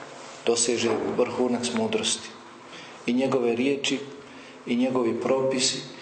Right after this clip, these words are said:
i njegove naredbe, i njegove odredbe, sve doseže vrhunac mudrosti. Iz te mudrosti Allah subhanahu wa ta'ala stvorio nas je različite. Allah najbolje zna.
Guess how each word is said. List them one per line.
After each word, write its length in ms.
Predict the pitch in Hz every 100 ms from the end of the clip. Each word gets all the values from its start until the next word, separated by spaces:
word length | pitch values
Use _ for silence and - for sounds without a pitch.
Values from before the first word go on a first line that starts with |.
| - -
i 80 | 123
njegove 420 | 123 135 127 113
naredbe, 580 | 113 127 135 131 131 127 127 - - - -
i 60 | 123
njegove 400 | 127 131 123 117 117
odredbe, 520 | 139 143 135 135 123 - - - -
sve 320 | - - 143 131 135 - - - -
doseže 440 | 120 - 120 117
vrhunac 580 | 110 110 - 113 107 -
mudrosti. 580 | 104 95 - - - - - - - - - - - - - -
Iz 240 | 135 -
te 160 | 165 156 143
mudrosti 560 | 156 156 151 - 143 131
Allah 280 | 135 135
subhanahu 480 | 127 120 - 127 123
wa 60 | 123
ta'ala 200 | 131 123
stvorio 440 | - 127 123 120
nas 260 | 117 117 -
je 80 | 113
različite. 640 | 110 107 113 110 - - - - - - - - - - - - -
Allah 320 | 131 139 135
najbolje 420 | 131 127 113 113
zna. 200 | 104 110